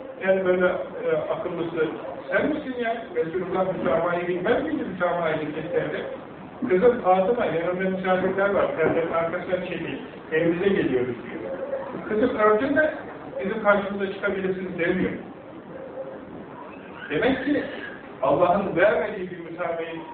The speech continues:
müsamahayı kullanmak zındıklıktır, öyle şey olur.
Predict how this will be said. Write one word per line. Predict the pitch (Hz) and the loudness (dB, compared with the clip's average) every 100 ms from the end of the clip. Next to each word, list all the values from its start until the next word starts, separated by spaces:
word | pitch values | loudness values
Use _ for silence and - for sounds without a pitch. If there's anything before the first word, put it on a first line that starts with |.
| - 147 - | -10 -10 -6
müsamahayı | 165 160 160 156 160 156 - | 0 2 2 0 0 -2 -4
kullanmak | 160 160 160 160 - - - - - - - - - | 2 4 4 2 0 -2 -8 -14 -16 -16 -16 -14 -4
zındıklıktır, | 143 143 139 127 117 120 | -2 0 -2 -4 -4 0
öyle | 123 127 | 0 -2
şey | 123 | -4
olur. | 117 | -4